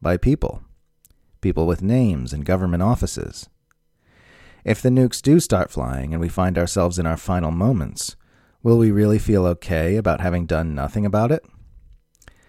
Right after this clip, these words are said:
About failing to mobilize in favor of de-escalation and détente? About being the first species in history to go extinct due to psychological compartmentalization and a reluctance to annoy government officials?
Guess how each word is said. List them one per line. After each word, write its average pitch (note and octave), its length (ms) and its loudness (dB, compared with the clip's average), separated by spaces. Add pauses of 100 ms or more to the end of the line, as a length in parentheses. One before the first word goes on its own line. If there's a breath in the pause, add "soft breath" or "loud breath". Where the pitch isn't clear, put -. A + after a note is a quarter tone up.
(400 soft breath)
About G2+ 280 2
failing G2+ 540 0
to G2+ 80 -2
mobilize F2+ 720 0
in F2+ 100 -2
favor F2+ 320 -2
of D#2 140 -4
de-escalation F2+ 840 -2
and E2 120 -2
détente? E2+ 600 -4 (1200 soft breath)
About A#2 380 2
being B2 300 2
the F#2+ 80 0
first - 400 0
species A2+ 480 0
in F2 80 -2
history E2+ 460 -2
to G2 80 -4
go G2 140 2
extinct - 580 -2
due G2 100 -2
to - 100 -10
psychological G2 720 0
compartmentalization F2+ 1300 -2 (320 loud breath)
and F#2 140 -2
a - 20 0
reluctance F#2 600 0
to G2 120 0
annoy E2+ 460 0
government F2+ 360 -2
officials? G#2 600 -4